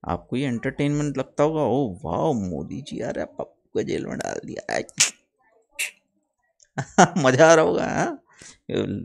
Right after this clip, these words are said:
गुंडागर्दी पसंद आती है, एक फन होता है उसमें। जब ये आपके साथ होगी ना,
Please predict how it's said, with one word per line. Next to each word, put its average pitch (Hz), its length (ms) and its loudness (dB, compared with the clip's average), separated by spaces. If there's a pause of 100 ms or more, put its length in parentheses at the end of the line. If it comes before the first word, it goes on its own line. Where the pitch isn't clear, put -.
गुंडागर्दी 131 540 0
पसंद 143 320 -4
आती 175 160 -4
है, 165 60 -4
एक - 80 -20
फन 160 220 4
होता 113 260 -2
है 107 60 -2
उसमें। 120 300 -12 (600)
जब - 120 -8
ये - 80 -8
आपके 156 420 -4
साथ 120 280 -6
होगी 117 240 -10
ना, - 180 -14